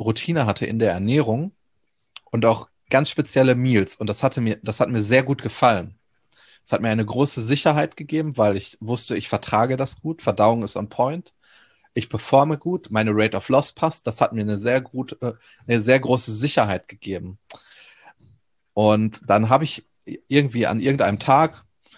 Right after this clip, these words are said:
äh, habe ich nicht trainiert und mittags dachte ich mir so, "Ja, okay, ein Döner passt jetzt auch in meine Kalorien." Also eigentlich, eigentlich ja alles cool. Aber ich hatte tatsächlich ein schlechtes Gefühl, diese Entscheidung zu treffen, weil das wich ja ab von meinem Plan.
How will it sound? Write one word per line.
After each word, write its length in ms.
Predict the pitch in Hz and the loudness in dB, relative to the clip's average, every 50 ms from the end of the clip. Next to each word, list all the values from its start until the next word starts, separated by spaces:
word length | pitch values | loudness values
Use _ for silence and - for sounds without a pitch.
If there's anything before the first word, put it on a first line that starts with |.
| _ _ _ _ _ _ _ _ - | _ _ _ _ _ _ _ _ 0
äh, 60 | 113 | 2
habe 400 | 113 110 107 104 101 120 123 120 | 4 4 4 4 4 4 4 2
ich 100 | 110 123 | 2 -2
nicht 160 | 117 - - | -4 -4 -2
trainiert 400 | - 120 110 123 151 180 185 - | -2 -2 0 2 2 2 2 2
und 180 | 107 110 110 123 | 0 0 2 4
mittags 680 | 143 156 - - 147 131 131 127 - - - - - - - - - _ _ _ _ _ _ _ - | 4 4 4 4 2 2 2 -2 -6 -10 -10 -10 -12 -18 -20 -20 -20 _ _ _ _ _ _ _ 0
dachte 280 | 120 127 131 - - | 2 2 2 2 0
ich 60 | 123 131 | 0 2
mir 120 | 139 131 | 2 2
so, 160 | 117 123 120 | 2 2 4
"Ja, 180 | 117 117 123 123 | 6 6 6 6
okay, 240 | 117 - - 147 139 | 4 2 2 2 4
ein 160 | 120 107 98 | 2 2 2
Döner 280 | 110 113 123 143 139 | 2 2 4 4 2
passt 260 | - - 151 139 - - | 2 0 -4 -4 -2 -2
jetzt 160 | 123 - - | -2 0 2
auch 160 | 110 156 143 | 0 2 2
in 80 | 139 110 | 0 -2
meine 220 | 98 92 98 98 | -2 -2 -4 -4
Kalorien." 500 | - - 98 98 98 95 98 95 95 95 | -4 -4 -2 -2 -2 -2 -4 -4 -4 -4
Also 320 | 98 101 101 104 101 98 - - - - - - | -4 -2 -2 -2 -2 -2 -6 -12 -20 -20 -10 -2
eigentlich, 380 | - 120 127 135 139 143 - - - _ - - - - - | 2 2 2 2 0 -2 -2 -4 -12 _ -20 -20 -16 -8 -4
eigentlich 260 | 131 165 185 160 - | -2 -2 -2 -2 0
ja 120 | 147 - | -2 2
alles 320 | - 160 190 170 - - - - - - | 4 4 4 4 2 0 -4 -8 -6 -4
cool. 360 | 175 147 107 90 87 - _ _ _ _ _ _ _ _ _ _ - - - - - | -2 -2 -2 -2 -4 -8 _ _ _ _ _ _ _ _ _ _ -20 -20 -20 -18 -10
Aber 200 | - 123 123 117 | -4 0 0 0
ich 140 | 113 - - | 0 2 0
hatte 200 | 160 160 - 151 | 0 0 0 0
tatsächlich 520 | - 135 135 - 151 151 139 151 127 - | 0 0 0 2 0 0 0 -2 -6 -6
ein 200 | - 117 117 113 117 | -4 -4 -6 -6 -8
schlechtes 480 | - - - 147 160 - - 143 - - | -8 -2 0 0 0 -2 -4 -8 -8 -8
Gefühl, 640 | - - - - - 165 156 131 120 127 151 196 _ _ _ _ _ _ _ _ _ - - | -10 -10 -10 -6 -2 0 2 2 2 2 0 -4 _ _ _ _ _ _ _ _ _ -8 -6
diese 200 | 123 107 117 - | -2 0 0 -2
Entscheidung 480 | 104 - - - - - 160 117 101 | -2 -2 0 0 0 0 0 -4 -4
zu 120 | - - - | -4 -4 -4
treffen, 380 | - - 90 - - 98 87 | -4 -8 -8 -8 -8 -6 0
weil 160 | 101 101 107 | 2 4 4
das 240 | 104 110 - - - - | 4 2 -2 -4 -12 -10
wich 300 | 110 107 135 170 - - | -4 0 0 2 2 4
ja 120 | 135 127 | 2 2
ab 240 | - - - - - | 2 0 -4 -4 -4
von 200 | - - - 110 | -4 -2 0 2
meinem 220 | 104 101 98 95 98 | 2 2 2 0 -2
Plan. 400 | - - 165 156 110 95 92 | -2 0 0 2 0 0 -4